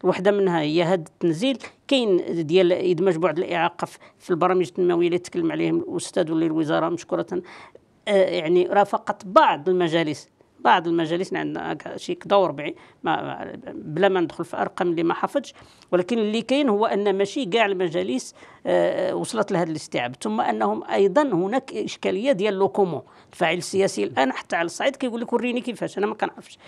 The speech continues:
دونك وزاره التضامن يمكن لها انها ت-، ت-، ت-، ت-، ت-، دير هاد، هاد، هاد الدور مرحلياً،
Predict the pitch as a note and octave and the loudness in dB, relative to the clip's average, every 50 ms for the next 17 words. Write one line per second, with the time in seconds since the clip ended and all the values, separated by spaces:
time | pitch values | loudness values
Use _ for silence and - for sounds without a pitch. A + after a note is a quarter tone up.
0 | - - - - - _ - E3+ F3 E3 D#3+ - F#3 E3 E3+ - A3 - - G3+ | -20 -20 -20 -20 -20 _ -6 -2 -2 -2 0 0 0 2 2 2 0 0 0 0
1 | E3 F3 F3+ G3+ A#3 A#3+ G#3+ F#3 E3+ - A#3+ A#3+ A#3 F#3+ F#3+ G3+ A3 G3 F3+ F#3 | 0 2 0 0 0 0 0 0 -2 -2 -4 -2 2 4 4 4 4 4 2 2
2 | F3 E3 E3+ E3 - E3 - - - - F#3 E3+ D#3 D3+ C#3+ C#3+ - - - - | 2 2 2 0 -2 -6 -12 -12 -6 -2 -2 0 0 -2 -4 -6 -6 -8 -8 -8
3 | - - - - G3 - - - - - - - _ _ - G#3 D#3 C#3+ F#3+ F#3 | -10 -14 -16 -18 -14 -12 -12 -12 -12 -14 -18 -20 _ _ -10 -4 4 6 8 8
4 | E3+ F3+ D#3 D3+ - - - - - - - D3+ D#3 D#3+ D#3+ D3+ - - - - | 8 4 0 -4 -10 -14 -16 -20 -6 -2 0 0 0 0 -2 -4 -6 -6 -2 0
5 | F#3 G3 E3+ E3 D3+ - A#3+ B3 A#3+ G#3+ - - - - G3 G#3 G3+ - - F#3+ | 0 0 0 0 2 4 4 6 4 2 0 -4 -8 -2 0 2 2 2 2 0
6 | E3+ D3+ C#3+ C3+ | 0 0 -2 -6